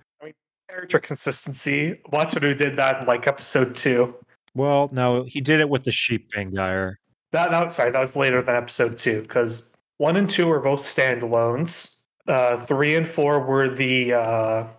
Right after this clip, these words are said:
Speaker 1: person known as, uh, the horrible lawyer.
Speaker 2: Natsukawa.
Speaker 1: How do you remember that?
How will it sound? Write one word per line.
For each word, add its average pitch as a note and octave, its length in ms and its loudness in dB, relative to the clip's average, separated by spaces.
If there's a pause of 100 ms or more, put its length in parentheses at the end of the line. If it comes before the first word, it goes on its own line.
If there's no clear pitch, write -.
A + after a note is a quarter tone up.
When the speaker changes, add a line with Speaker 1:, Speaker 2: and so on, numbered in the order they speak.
(280)
Speaker 1:
person C3+ 520 0
known C3 360 2
as, A#2+ 480 2
uh, A#2 320 4
the B2 140 0 (140)
horrible C3 480 0
lawyer. A#2 640 0
Speaker 2:
Natsukawa. G2 1000 0 (100)
Speaker 1:
How B2+ 180 0
do B2+ 80 2
you B2+ 100 0
remember B2+ 260 -6
that? B2+ 400 -2